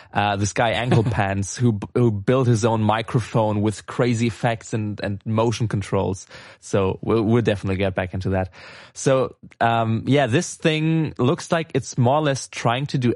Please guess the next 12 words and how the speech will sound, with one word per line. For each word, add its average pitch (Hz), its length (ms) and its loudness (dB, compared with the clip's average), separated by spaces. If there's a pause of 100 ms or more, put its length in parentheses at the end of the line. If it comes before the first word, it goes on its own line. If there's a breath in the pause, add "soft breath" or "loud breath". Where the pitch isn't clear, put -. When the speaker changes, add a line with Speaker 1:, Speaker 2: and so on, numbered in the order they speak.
Speaker 1:
everything. 185 800 -2 (500)
Um, 123 460 0
but 131 240 0
really 156 400 4
it's, - 280 -6
yeah, 123 240 2
it's 107 180 -4
another 127 360 2
thing 123 300 0
that 113 200 -2 (120)
triggers 123 480 0
things 117 640 -2